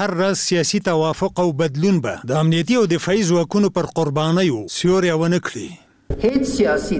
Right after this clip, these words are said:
Speaker 2: تحول او هیڅ سیاسي توافق زموږ د زړورو قواو لاسته راوړنې، قربانۍ او مرکزي حیثیت تر سیوري لاندې نشي رانیولی. بیخي ډاډه اوسئ، د افواهاتو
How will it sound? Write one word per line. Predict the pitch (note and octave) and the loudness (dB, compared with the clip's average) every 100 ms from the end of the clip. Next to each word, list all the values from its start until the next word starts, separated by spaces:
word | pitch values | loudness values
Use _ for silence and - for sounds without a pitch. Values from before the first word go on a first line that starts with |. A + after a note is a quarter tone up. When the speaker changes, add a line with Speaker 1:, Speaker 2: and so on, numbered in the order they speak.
| - | -2
Speaker 2:
تحول | B2+ A#2+ B2 E3+ G3 G3+ E3 - | 0 0 2 2 0 -2 -4 0
او | C3+ C3+ | 2 2
هیڅ | C3 A#3+ | 2 0
سیاسي | - D3 B2 A#2+ A#2 G#2+ | 0 0 0 2 0 2
توافق | A2+ A2 A2 - F3+ F3 - - - A2+ | 2 2 2 2 2 2 0 -8 -8 -2
زموږ | C#3+ E3+ - | 0 0 0
د | B2 | 2
زړورو | A2 G#2+ G#2+ C#3 F#3 G3 - - | 4 2 4 4 4 2 2 0
قواو | B2+ B2 C#3+ D3 C#3+ C#3+ - - B2+ | 2 4 4 4 4 2 -2 -2 0
لاسته | B2 - A#2 | 0 -2 0
راوړنې، | A2 G#2 G2+ D3 E3 E3 - - - | 2 4 4 2 2 0 -2 -6 -2
قربانۍ | A#2+ A#2 A2+ G#2+ A#2 D3 E3 - - - | 0 2 2 2 2 2 -2 -6 -6 0
او | A#2+ A2+ | 2 2
مرکزي | G#2 - - - C#3 A2 | 2 0 0 0 0 0
حیثیت | F#2 - B2+ B2+ C3+ - - - - | -2 -2 0 0 0 -4 -8 -6 -2
تر | G#2 - | -2 0
سیوري | B2+ A#2+ A#2+ | 0 2 2
لاندې | A#2 A#2 A2+ G#2+ - - - G2+ | 0 -2 0 -2 -2 -6 -2 -2
نشي | - - - - G#2+ | -2 -4 -4 -4 -2
رانیولی. | G2+ - - B2 - - - - - C3 | 0 0 -2 -2 -4 -6 -8 -6 -4 0
بیخي | E3+ - C4 | 0 2 2
ډاډه | A3 C#3 C#3+ D#3 | 4 2 2 2
اوسئ، | G2 F#2+ - - - - - | 2 -2 -6 -6 -8 -8 -2
د | B2 A2+ | 0 0
افواهاتو | - G#2 F#2 C3 D3+ - D#3 | 0 2 2 2 0 0 0